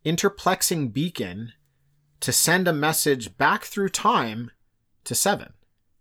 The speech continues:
They'll need to pinpoint her exact time of death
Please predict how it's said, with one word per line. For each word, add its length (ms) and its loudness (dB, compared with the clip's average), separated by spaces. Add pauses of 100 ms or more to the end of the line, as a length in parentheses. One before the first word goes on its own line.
(1080)
They'll 120 -2
need 200 0
to 80 -2
pinpoint 520 0
her 140 2
exact 540 -2
time 240 -2
of 180 -10
death 380 -2